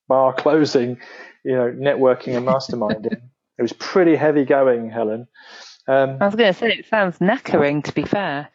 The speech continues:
Speaker 1: Well, it was, it was. I was dead at the end of it. But, um, point being, I wasn't working in the business, I can tell you that. <laughs> I was too busy working, networking on the business, thinking of strategies and directions and setting goals for the future. So it was, um, it was a very powerful three days.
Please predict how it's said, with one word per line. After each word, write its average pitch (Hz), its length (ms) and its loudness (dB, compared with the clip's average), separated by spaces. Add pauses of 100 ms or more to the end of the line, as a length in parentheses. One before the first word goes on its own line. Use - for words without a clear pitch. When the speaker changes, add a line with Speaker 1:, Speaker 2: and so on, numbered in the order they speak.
(220)
Speaker 1:
Well, 127 160 4
it - 60 2
was, 104 320 -2
it - 120 -4
was. 98 200 -8
I 110 40 -4
was 107 120 -6
dead 113 200 0
at 107 120 0
the 110 100 -6
end - 100 0
of 95 100 -12
it. - 180 -2
But, - 260 -6
um, 131 260 0 (380)
point 165 300 0
being, 147 180 2
I 123 60 2
wasn't 160 240 4
working 165 260 2
in 156 140 0
the 131 60 0
business, 139 360 -2
I 135 40 -10
can 143 100 -6
tell 156 180 0
you 143 60 4
that. 135 260 -2 (720)
<laughs> - 40 -6
I 196 40 -4
was 160 180 -4
too 170 220 -2
busy 151 300 0
working, 139 500 0 (340)
networking 170 600 2
on 160 240 2
the 165 80 2
business, 156 340 0
thinking 156 260 -4
of 143 60 -4
strategies 147 480 -2
and 139 80 -6
directions 131 560 0
and 123 140 -8
setting 127 240 -2
goals 123 300 0
for 113 80 -10
the 107 60 -10
future. 127 340 -4
So 117 200 -2
it 110 100 -2
was, 117 220 -8
um, 113 220 -2 (760)
it 127 60 0
was 123 160 0
a 117 40 -2 (140)
very 123 280 2
powerful 110 640 0
three 107 280 -2
days. 104 320 -2